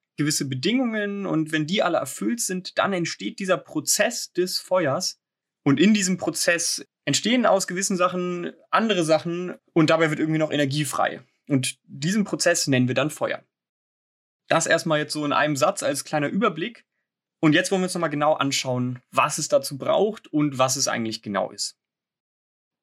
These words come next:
Damit ein Feuer entstehen kann, brauchen wir drei Bedingungen. Wir brauchen zum einen einen Brennstoff,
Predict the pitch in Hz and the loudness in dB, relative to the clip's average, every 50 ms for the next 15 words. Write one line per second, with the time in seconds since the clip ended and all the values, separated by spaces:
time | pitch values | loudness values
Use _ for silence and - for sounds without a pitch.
0 | _ _ - 147 175 254 - - - - 175 180 185 180 - - - 185 190 196 | _ _ 2 4 4 4 2 -2 -2 -2 -2 0 0 -2 -6 -4 -4 -2 -2 -2
1 | 190 185 - 139 147 135 - - - - 208 262 254 233 220 - 190 185 180 185 | -2 -4 -4 -4 -4 -4 -4 -6 -4 -4 -2 -2 -2 -4 -4 -6 -6 -6 -4 -6
2 | 185 180 - _ _ _ - 139 143 156 151 - 156 147 139 143 151 147 143 135 | -8 -8 -12 _ _ _ 0 2 2 2 2 0 -4 -4 -4 -4 -4 -4 -4 -4
3 | - - 127 117 117 120 120 123 123 120 120 - _ - 147 131 156 160 156 135 | -4 -4 0 0 2 2 2 0 -2 -4 -6 -10 _ -2 0 2 4 4 4 4
4 | 113 104 90 - - - _ _ _ _ _ _ _ _ _ _ _ _ _ _ | 2 -2 -6 -10 -14 -20 _ _ _ _ _ _ _ _ _ _ _ _ _ _
5 | _ _ - 143 135 135 135 165 180 175 - - 151 139 - 139 151 175 202 233 | _ _ -4 2 4 6 6 6 4 2 0 0 0 0 0 0 0 2 0 0
6 | 262 269 - - - 151 156 156 160 160 160 156 _ _ _ - 135 160 196 240 | 0 -2 -4 -4 -2 -2 0 2 0 0 -2 -6 _ _ _ -2 0 2 2 2
7 | 233 - - - - - 165 196 - - - - | 2 2 0 0 0 0 0 0 -2 -6 -14 -14